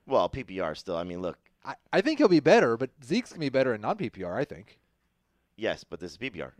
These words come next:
Speaker 2: Right. I
Speaker 1: So
Speaker 2: don't know that the difference is enough. Zeke's catching a lot more balls than he has in the past. They don't have a receiver there.
Speaker 1: But you have to factor in the return yards here. I don't, I don't know what side he's getting, though. That's a problem. Is he
Speaker 2: Yeah.
Speaker 1: getting the Tyreek side? Because Tyreek is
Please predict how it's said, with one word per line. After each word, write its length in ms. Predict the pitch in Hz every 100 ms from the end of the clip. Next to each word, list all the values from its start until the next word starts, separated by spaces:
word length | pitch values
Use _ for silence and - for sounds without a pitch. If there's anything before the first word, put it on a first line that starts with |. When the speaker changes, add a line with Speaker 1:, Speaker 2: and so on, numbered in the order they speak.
| -
Speaker 2:
Right. 480 | 151 160 101 - -
I 60 | 139
Speaker 1:
So 40 | 185
Speaker 2:
don't 180 | 214
know 140 | 170 190
that 100 | 175
the 80 | 165
difference 320 | 165 175 165
is 80 | 151
enough. 340 | 151 226 - 117
Zeke's 440 | 156 233 - - _ -
catching 280 | 165 185 135
a 40 |
lot 280 | 110 143 170
more 140 | 180
balls 260 | 156 160 240
than 100 | 180
he 60 | 110
has 120 | 107
in 40 | 95
the 40 |
past. 120 | 92 95
They 80 |
don't 120 | 127 175
have 120 | 185
a 40 |
receiver 400 | 180 123 - 226
there. 200 | - 69 -
Speaker 1:
But 140 | 101
you 80 | 98
have 80 | 104
to 80 | 107
factor 320 | 117 107 107
in 60 | 101
the 80 |
return 320 | 101 - 113 101
yards 240 | 85 80
here. 100 | 85
I 100 | 98
don't, 100 | 127 -
I 40 |
don't 100 | 139
know 80 | 127
what 80 | 104
side 160 | 127
he's 80 | 95
getting, 260 | 82 98 80
though. 60 | 76
That's 140 | 76
a 40 |
problem. 340 | - 87 69 67
Is 140 | 67
he 100 | 80
Speaker 2:
Yeah. 180 | 127 113
Speaker 1:
getting 140 | 98 95
the 80 |
Tyreek 380 | 92 98 95 113
side? 300 | - 123 131
Because 280 | 110 110 98
Tyreek 320 | 110 113 123
is 220 | 110 -